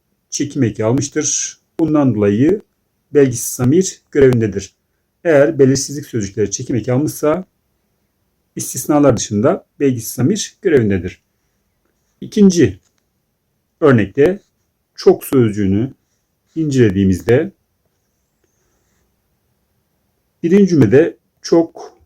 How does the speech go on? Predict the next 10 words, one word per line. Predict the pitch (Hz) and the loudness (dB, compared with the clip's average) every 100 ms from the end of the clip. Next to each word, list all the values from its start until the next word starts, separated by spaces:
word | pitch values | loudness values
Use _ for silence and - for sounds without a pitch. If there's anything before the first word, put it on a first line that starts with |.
| _ - | _ -8
yük | 127 - - - | -6 -6 -10 -16
isminin | 127 - 113 101 | -12 -2 0 2
önüne | 104 117 135 | 2 2 2
gelmiş. | 135 127 160 - - _ _ _ _ _ - | 4 2 2 -4 -14 _ _ _ _ _ -2
Çok | 165 - - | -2 0 -4
yük | 107 - _ _ _ - | -8 -10 _ _ _ -18
ismi | 131 - 131 | -12 -2 2
anlamca | 123 117 101 | 4 2 0
tamamlamış | 107 98 92 90 | -2 -2 -2 -4
sıfat. | - - 139 143 - | -8 -8 -4 -4 -8